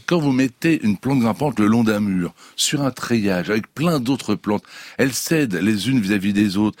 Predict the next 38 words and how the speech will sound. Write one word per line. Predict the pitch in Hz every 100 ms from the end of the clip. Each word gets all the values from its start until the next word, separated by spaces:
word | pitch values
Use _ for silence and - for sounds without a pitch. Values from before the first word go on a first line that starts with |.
| - -
elles | 113
profitent | 117 127 110 120 92
de |
l'ombrage, | 110 127 190 131 123 117 113 - - -
elles | 101
sont | 113
protégées | 98 98 104 92 101
des | 113 156
vents, | 110 113
du | 90 127
froid. | - - 113 - - -
Là, | 147
sur | - 143
un | 120
fil | 110 107
de | 95 92
fer, | - 143
elles | 107
sont | -
en | 107
contact | - 104 110 -
direct | 92 110 113
avec | 92 87
le | 107
vent | 110
qui | 98 92
vient | 95
de | 87
partout. | 82 101 - - 180 180 - -
Elles | 202 127
ne |
peuvent | 123 135 110
pas | 101
trouver | - 113 117
de | 98
quoi | - 107
se | 98
fixer | - 95 - 110